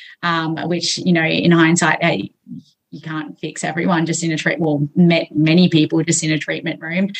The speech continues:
There are still a lot of those, um, clinics that, that exist, but I think that physio always needs to have that form of exercise rehab involved in it as well. Uh, and a lot of people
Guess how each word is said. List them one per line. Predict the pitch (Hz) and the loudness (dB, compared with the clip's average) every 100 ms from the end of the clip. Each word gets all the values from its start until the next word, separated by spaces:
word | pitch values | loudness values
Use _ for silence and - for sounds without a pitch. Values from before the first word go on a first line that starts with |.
| - - | -14 -2
There | 196 | 0
are | |
still | 190 196 196 185 185 185 - | 0 2 2 4 4 2 0
a | |
lot | 175 170 | 0 2
of | |
those, | 170 165 160 | 2 2 2
um, | 160 156 151 | 2 4 2
clinics | 185 - - - | 0 -2 -6 -8
that, | 156 - 170 156 | -8 -8 -12 -12
that | 160 | -12
exist, | - 165 170 - | -8 -8 -8 -10
but | 160 156 104 - - | -8 -6 -6 -8 -8
I | 160 | -8
think | 160 160 - | -6 -8 -4
that | 156 - - - - _ | -4 -4 -10 -20 -20 _
physio | 202 180 180 165 156 156 151 - | -6 0 2 2 2 2 0 0
always | 180 175 170 151 | 4 4 4 4
needs | 165 165 175 - | 2 4 2 2
to | 156 | 2
have | 151 156 | 4 2
that | 151 151 - | 0 -2 -2
form | 160 151 | 0 0
of | 143 | 2
exercise | 180 - 262 - 151 127 | -2 -2 -2 0 -2 -2
rehab | 151 156 147 151 | 0 0 0 0
involved | 151 151 151 156 | -2 -2 -4 -6
in | 160 | -6
it | 151 | -4
as | 160 - | -6 -6
well. | 151 151 151 151 | -8 -6 -6 -6
Uh, | 151 147 151 | -4 -2 0
and | 247 294 | 0 0
a | |
lot | 339 302 | 0 -2
of | 254 | 0
people | 233 214 226 220 226 | -2 0 2 4 2